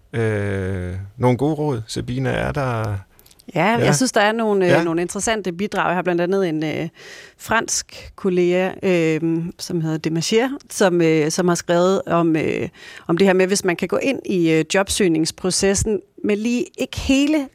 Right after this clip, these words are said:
Speaker 2: følelsesapparatet
Speaker 1: Mm.
Speaker 2: og hele personligheden på spil,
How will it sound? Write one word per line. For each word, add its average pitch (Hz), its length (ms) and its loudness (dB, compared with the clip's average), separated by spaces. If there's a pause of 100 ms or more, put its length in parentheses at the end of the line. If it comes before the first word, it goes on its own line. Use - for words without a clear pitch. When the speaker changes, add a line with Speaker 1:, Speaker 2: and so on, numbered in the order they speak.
(120)
Speaker 2:
følelsesapparatet 185 1120 2
Speaker 1:
Mm. 131 60 0
Speaker 2:
og - 100 4
hele 269 440 0
personligheden 180 640 0
på 190 100 -6
spil, 214 340 -2